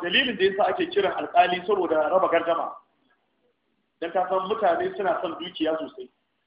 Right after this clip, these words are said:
Wani yana da son rai, wani zai so ya mamaye wasu abubuwa. Idan har ba a shiga tsakani ba, zai iya yin zalunci. To wannan shine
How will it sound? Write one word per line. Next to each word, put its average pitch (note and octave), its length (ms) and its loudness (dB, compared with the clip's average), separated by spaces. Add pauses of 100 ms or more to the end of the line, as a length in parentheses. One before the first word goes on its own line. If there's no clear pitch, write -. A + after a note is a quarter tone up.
(540)
Wani G3 220 -2
yana G3+ 180 0
da D3+ 140 -6
son F3 180 -2
rai, D3+ 140 -4 (720)
wani F#3+ 220 -6
zai G#3 200 0
so G3 120 0
ya F#3+ 100 4
mamaye F3+ 360 2
wasu D#3+ 160 -4
abubuwa. E3+ 420 -2 (960)
Idan G3+ 220 -2
har A3+ 180 0
ba F#3 80 2
a - 80 -2
shiga - 200 -4
tsakani D#3+ 420 -2
ba, D3+ 160 -2 (320)
zai G3+ 100 0
iya F#3+ 200 0
yin D#3+ 100 -8
zalunci. E3 540 -4 (1080)
To D#3 80 -18
wannan G3+ 200 -8
shine F#3 220 -6